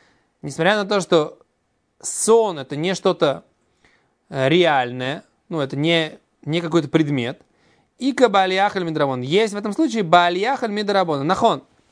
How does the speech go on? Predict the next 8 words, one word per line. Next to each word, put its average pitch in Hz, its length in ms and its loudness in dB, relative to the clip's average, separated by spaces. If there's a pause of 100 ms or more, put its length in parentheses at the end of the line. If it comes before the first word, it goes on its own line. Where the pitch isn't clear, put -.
Недер 254 580 2
не 233 160 -6
выпадает. 190 760 0 (180)
Недер 220 580 2
не 208 160 -2
выпадает. 180 560 0 (560)
Клятвы 233 540 2
нет. 190 340 0